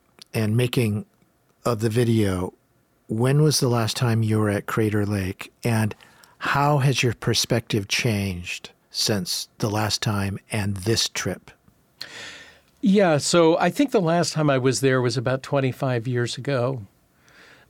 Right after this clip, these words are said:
Speaker 2: Um, so late nineties probably. And, um, I was,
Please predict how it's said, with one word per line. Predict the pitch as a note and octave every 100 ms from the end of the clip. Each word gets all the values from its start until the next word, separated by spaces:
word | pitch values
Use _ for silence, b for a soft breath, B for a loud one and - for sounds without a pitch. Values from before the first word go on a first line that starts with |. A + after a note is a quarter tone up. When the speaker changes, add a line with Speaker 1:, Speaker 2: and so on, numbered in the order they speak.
| -
Speaker 2:
Um, | C3+ B2+ B2 A#2+ A#2+ B2
so | - C#3
late | B2 B2+ -
nineties | B2+ B2 B2+ C3 B2+
probably. | - B2+ B2 B2+ B2+ C3 C3 B2+ - B B B -
And, | D#3 C3 B2+ B2 B2 C3 - - -
um, | C3+ B2+ B2+ A#2+ B2 A#2+ A#2+ - _ - b b b _ _ _ _ _ _ _ -
I | F3+ A3
was, | G#3+ G3